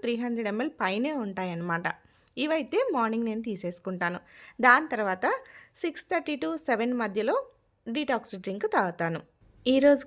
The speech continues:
కూడా గిర్నారే తాగాను, అదే డిటాక్స్ డ్రింక్. అందులో అన్నీ ఉంటాయి, అందువల్లనే నాకు మార్నింగ్ అది తాగడం వలన చాలా రిఫ్రెష్గా అనిపిస్తుంది.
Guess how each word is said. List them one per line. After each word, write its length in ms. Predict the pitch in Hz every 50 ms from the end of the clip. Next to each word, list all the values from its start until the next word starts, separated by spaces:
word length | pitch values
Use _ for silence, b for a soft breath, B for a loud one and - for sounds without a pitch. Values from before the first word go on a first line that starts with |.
| -
కూడా 180 | 254 233 254 349 508 554 494 440 370 311 233 208
గిర్నారే 460 | 240 254 - 226 254 247 240 226 226 233 233 208
తాగాను, 400 | 165 156 165 165 160 156 160 - - - _ _ 185 190
అదే 140 | 190 220 262 226
డిటాక్స్ 380 | 214 208 196 196 214 208 - - 185
డ్రింక్. 260 | 190 185 190 190 - 339 415 392 - -
అందులో 320 | 220 214 220 233 269 339 370 - - -
అన్నీ 300 | 208 214 226 247 294 349 349 277 214
ఉంటాయి, 340 | 202 190 196 190 185 175 - - - - 190
అందువల్లనే 480 | 202 220 233 247 240 220 214 240 320 415 403 330
నాకు 260 | - - - - 202 196 190 190 190 - - - 208 208
మార్నింగ్ 360 | 220 240 254 277 277 262 240 220
అది 100 | 214 208 -
తాగడం 280 | 196 196 196 196 208 202 196
వలన 180 | 185 202 240 277 - -
చాలా 280 | 247 208 190 202 208 220 220 226
రిఫ్రెష్గా 500 | 214 - 226 226 220 - 220 208 208 208 208
అనిపిస్తుంది. 640 | 185 170 - - 185 - - 175 165 156 156 147